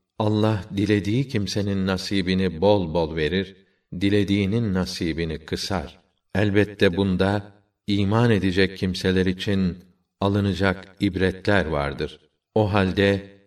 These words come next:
yakınlarına, yoksula ve yolcuya hakkını ver. Allah'ın rızasına nail olmak isteyenler için böyle yapmak daha hayırlıdır. Felaha erenler de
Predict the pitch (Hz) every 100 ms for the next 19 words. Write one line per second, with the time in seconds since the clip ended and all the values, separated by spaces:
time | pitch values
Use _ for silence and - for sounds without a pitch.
0 | _ 80 95 98 104 101 95 92 90 87
1 | 92 92 92 92 _ - 85 90 - -
2 | 98 92 98 104 101 _ _ - 90 98
3 | 90 101 98 87 95 92 92 73 82 85
4 | - 82 71 73 65 - _ _ _ 98
5 | 98 104 104 101 135 107 92 98 95 -
6 | 98 95 90 92 92 95 90 92 95 98
7 | - - 92 92 90 92 92 98 90 78
8 | - _ _ - 78 92 107 104 98 92
9 | 92 92 95 95 95 _ _ - 78 92
10 | 85 101 87 80 76 76 67 71 69 -
11 | _ _ _ 104 95 90 90 104 107 95
12 | 92 90 90 95 92 98 92 90